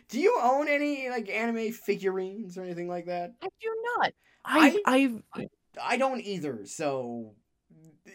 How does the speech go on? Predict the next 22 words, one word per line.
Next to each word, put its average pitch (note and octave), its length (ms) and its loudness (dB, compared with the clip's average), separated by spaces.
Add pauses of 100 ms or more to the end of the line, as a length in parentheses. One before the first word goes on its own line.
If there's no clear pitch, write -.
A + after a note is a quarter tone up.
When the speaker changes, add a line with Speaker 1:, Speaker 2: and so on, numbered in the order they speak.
(240)
Speaker 1:
I F#3 140 2
wanna A3 260 2
Speaker 2:
It's G#3 80 2
Speaker 1:
make G#3 100 8
Speaker 2:
just F#3+ 100 4
Speaker 1:
this - 380 -6
abundantly D#3 420 -2
clear. D3+ 160 -4
This C3+ 180 -8
is C3+ 100 -8
not D3 160 0
a C3+ 40 -6
judgment C3+ 400 -6
by C3 180 -4
either B2+ 280 -4
of A#2+ 80 -8
us. A#2 140 -6
It B2+ 140 -4
was C3+ 140 -4
just C3+ 140 -10
a B2+ 40 -14
curiosity. A2+ 760 -10